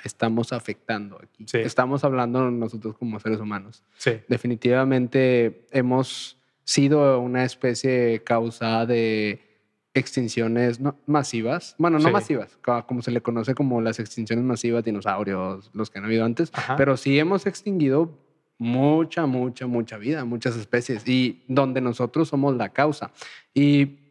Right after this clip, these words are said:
Speaker 1: mira, ahorita vivimos en un contexto en el cual ya tenemos esa alerta que está encendida, aunque no muchos la quieren ver,
Speaker 2: Ajá.
Speaker 1: del cambio climático.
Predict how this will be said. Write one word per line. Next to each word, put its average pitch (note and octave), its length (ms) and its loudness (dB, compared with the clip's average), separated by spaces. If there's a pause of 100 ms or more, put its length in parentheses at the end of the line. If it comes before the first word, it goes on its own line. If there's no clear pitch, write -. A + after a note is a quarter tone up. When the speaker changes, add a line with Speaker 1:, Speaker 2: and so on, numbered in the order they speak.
(840)
Speaker 1:
mira, B2+ 280 4
ahorita C3 280 2
vivimos C#3 360 0
en C3+ 100 2
un C3 80 0
contexto B2 520 -2
en B2+ 100 0
el A2+ 160 -2
cual A2 240 0
ya A2 160 2
tenemos A#2+ 440 -2
esa A#2+ 220 0
alerta A2+ 680 -2
que - 80 -8
está - 160 -6
encendida, A#2 640 -2
aunque A#2 300 -2
no G#2+ 140 -2
muchos A#2+ 280 -2
la A2+ 120 -2
quieren A2+ 300 -2
ver, A#2 280 0 (220)
Speaker 2:
Ajá. C3+ 240 0
Speaker 1:
del B2+ 160 0
cambio A#2+ 300 -2
climático. A2+ 600 -6